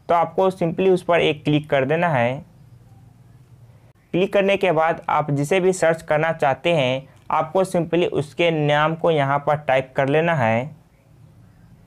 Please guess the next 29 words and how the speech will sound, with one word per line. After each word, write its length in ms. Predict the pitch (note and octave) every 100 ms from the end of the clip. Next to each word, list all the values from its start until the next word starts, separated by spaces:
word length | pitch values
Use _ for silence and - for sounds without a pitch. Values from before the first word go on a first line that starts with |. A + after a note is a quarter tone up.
| - - -
नाम 220 | C#3+ G3
टाइप 360 | G#3 - F3+ F3+
कर 100 | E3+
लेने 280 | E3 E3+ F#3
के 140 | F3+ E3+
बाद 380 | C3+ C3 C3 -
आपको 300 | D#3 D3+ F3
simply 400 | E3+ D#3 D#3 D#3+
सर्च 340 | D#3 C#3+ D3
पर 220 | - D#3
एक 120 | D3 C#3+
क्लिक 220 | C#3 -
कर 120 | D#3
देना 260 | C#3+ D3+ D3
है। 360 | A2+ A#2 C#3 - _ _ _ _ _ _ _ _ _ _ _ _ -
क्लिक 240 | E3+ F#3
करने 240 | G3+ G3
के 140 | G3 F3
बाद 420 | C3+ C#3+ D3+ -
आपको 280 | C#3+ D3 -
यहाँ 260 | E3 D3 D3
पर 140 | D#3
बहुत 420 | C#3 A#2 A#2+ D3
सारे 260 | D3+ D3+ D#3+
यूजर 460 | C#3 B2+ B2 D#3 D3+
दि-, 200 | C3 B2+
शो 260 | - D3
करने 320 | D3 C#3+ C#3
लगेंगे, 540 | D#3 D#3 E3+ D#3+ A#2+